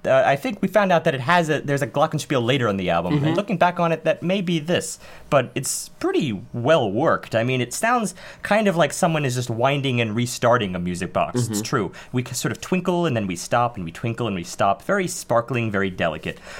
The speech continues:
Speaker 1: Uh, didn't expect, based on that, you,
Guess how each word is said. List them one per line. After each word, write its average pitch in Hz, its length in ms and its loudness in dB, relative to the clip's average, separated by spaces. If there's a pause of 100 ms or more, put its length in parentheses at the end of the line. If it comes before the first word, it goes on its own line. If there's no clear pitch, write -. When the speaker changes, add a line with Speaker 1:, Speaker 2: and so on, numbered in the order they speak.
(120)
Speaker 1:
Uh, 117 240 6
didn't 170 500 -2
expect, - 540 -2 (420)
based 202 240 2
on 147 120 2
that, 143 180 2
you, 147 100 0